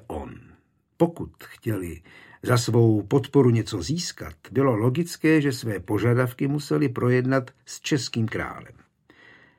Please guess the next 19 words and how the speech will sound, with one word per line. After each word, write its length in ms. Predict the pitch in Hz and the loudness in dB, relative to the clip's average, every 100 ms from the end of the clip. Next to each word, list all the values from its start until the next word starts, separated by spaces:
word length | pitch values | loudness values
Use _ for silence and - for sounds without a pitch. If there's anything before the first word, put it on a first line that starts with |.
| _ - | _ -6
Přemysl 640 | - 147 160 160 180 175 | 6 8 8 6 6 6
vděčně 600 | 113 104 151 - - 95 | 4 4 4 4 -6 -6
vzpomínal 760 | 87 - - 117 131 131 127 120 | -8 -8 0 4 6 6 4 2
na 80 | 110 | -2
své 280 | 92 90 | -6 -6
mládí, 840 | 90 110 123 127 123 135 135 143 143 _ _ - | -2 2 4 4 2 2 4 2 -4 _ _ -12
když 520 | 90 90 - - - _ _ | -8 -6 -6 -10 -14 _ _
klečel 480 | 110 120 120 127 131 | -2 -2 0 2 0
před 260 | 127 120 - | 0 -6 -6
císařem 640 | - 127 120 117 104 78 - | -8 -8 -2 -2 -2 -6 -10
Rudovousem 1000 | 69 104 120 120 123 123 131 131 147 - - - - _ _ - | -8 -4 0 2 2 0 0 2 0 -2 -20 -20 -20 _ _ -12
a 100 | 92 | -2
později 540 | 139 123 107 123 120 | 4 4 6 6 6
jednal 520 | 107 117 110 123 131 127 | 6 4 4 6 6 4
s 140 | - | 0
jeho 180 | 113 95 | 0 0
synem 500 | - 123 120 127 123 | 0 2 4 4 2
císařem 600 | - 104 117 113 127 123 | -2 -6 -4 0 4 6
Jindřichem. 760 | 117 87 - 78 - 82 80 | 4 2 -8 -14 -16 -16 -18